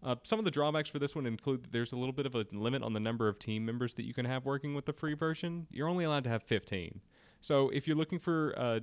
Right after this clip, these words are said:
an app that you m-, have to have a larger team than that, it might be helpful to try in something else, or maybe use the paid version. After that, we have ClickUp, which is a, a very customizable as far as the other ones are concerned. This one you can alter, like, the basic fields, um,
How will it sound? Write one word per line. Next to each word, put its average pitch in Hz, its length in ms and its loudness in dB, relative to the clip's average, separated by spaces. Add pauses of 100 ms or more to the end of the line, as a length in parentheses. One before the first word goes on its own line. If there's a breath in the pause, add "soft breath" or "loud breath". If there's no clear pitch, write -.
an 123 140 -2
app 127 260 -2
that 110 340 0 (480 soft breath)
you 123 280 -2
m-, 120 160 -4
have 127 200 0
to 123 60 -4
have 127 160 0
a 120 60 2
larger 113 320 2
team 117 240 -2
than 98 140 -2
that, 120 300 0 (440 loud breath)
it 143 160 -6
might 143 400 -2
be 175 80 2
helpful 151 260 0
to 120 80 -8
try 120 220 0
in 104 80 0
something 90 360 -2
else, - 400 -8
or 147 140 2
maybe 147 240 2
use 147 200 2
the 123 240 4
paid 151 280 -2
version. - 400 -6 (1160 soft breath)
After 160 160 0
that, 147 140 4
we 147 80 6
have 117 140 4
ClickUp, 135 400 2 (100)
which 120 200 0
is 113 120 -2
a, 101 280 4
a 120 100 -4
very 196 180 4
customizable 139 840 2
as 107 80 0
far 117 200 4
as 113 100 2
the 110 100 2
other 104 220 4
ones 98 220 0
are 98 40 0
concerned. 98 600 -4
This 123 180 -2
one 131 100 -2
you 123 80 -2
can 117 140 -4
alter, 117 300 -2
like, 107 200 -2
the 104 60 -6
basic 104 380 -2
fields, 131 640 0
um, 104 400 0